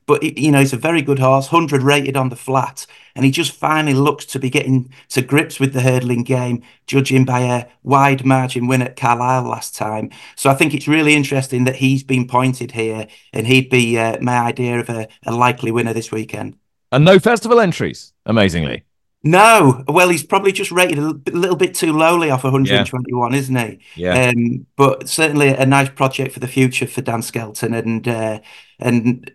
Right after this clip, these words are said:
Speaker 1: you know, I know the bonus is on the line, but it's a good pot in its own right, this race.
Speaker 2: And what else have you got for me?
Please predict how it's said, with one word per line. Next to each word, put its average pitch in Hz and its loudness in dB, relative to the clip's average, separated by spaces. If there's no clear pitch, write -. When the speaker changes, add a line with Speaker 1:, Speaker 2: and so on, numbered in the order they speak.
Speaker 1:
you 123 0
know, 113 -2
I 143 6
know 147 6
the 131 4
bonus 139 2
is 135 2
on 135 4
the 127 2
line, 127 4
but 120 -4
it's - -12
a 131 -4
good 139 -2
pot 131 -2
in 127 -2
its 131 -8
own 123 0
right, 120 -2
this - -14
race. 104 -12
Speaker 2:
And 135 2
what 165 8
else 156 8
have 127 4
you 113 6
got 104 4
for 95 0
me? 78 -4